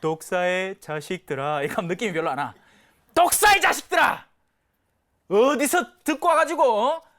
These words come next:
이 세례만 받으면 너희 죄가 없어질 줄 아느냐? 어? 뿌리가 이미 나무에 닿았으니까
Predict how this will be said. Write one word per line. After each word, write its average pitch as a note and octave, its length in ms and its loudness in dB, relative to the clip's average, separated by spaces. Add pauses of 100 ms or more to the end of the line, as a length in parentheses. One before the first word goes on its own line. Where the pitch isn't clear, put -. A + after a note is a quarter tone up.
(120)
이 C4 120 -4
세례만 D#4+ 520 -2
받으면 A3 380 -2
너희 F#3 180 -4
죄가 A3 280 -2
없어질 B3 440 -2
줄 A#3 140 -4
아느냐? C#3+ 380 -10 (640)
어? A3 200 -10 (140)
뿌리가 B3+ 300 -2
이미 D4 240 0
나무에 A3 320 0
닿았으니까 C#3+ 580 -12